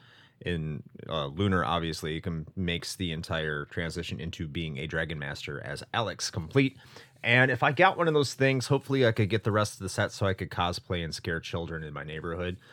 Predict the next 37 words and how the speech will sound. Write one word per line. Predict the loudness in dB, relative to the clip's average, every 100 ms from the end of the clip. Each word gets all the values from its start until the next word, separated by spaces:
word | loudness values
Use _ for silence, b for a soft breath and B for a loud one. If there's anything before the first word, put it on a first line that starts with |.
| b b
with | -4 -2
my | 0 0 0
Eastern | -2 -4 -2
European | -2 -2 -2 -2 0
getup. | 0 2 0 -2 b b b -6
Just | -6 0
run | 0 2
around | 2 2 0
and | -2
saying, | -2 -2 0
"Yar, | 4 6 6 6 6
I | 6 6
have | 6
dragons." | 6 6 6 4 0 0
It'd | 4
be | 6
like | 6 4
King | 2 4
George | 6 6 4
running | 0 0
around | 2 2
in | 2
the |
field, | -2 -2 -2 -2
swinging | -4 -4 -4
his | -6
sword | -2 0 -2
at |
nothing. | -6 -6 -8 -10
So | 0 6 8
I | 8 8
would | 6 4
love | 6 8 10 10 8
to | 6
have | 8 8 8 6 2 b b b b -4 4
Althena's | 4 6 6 6 4
sword, | 6 6 6 4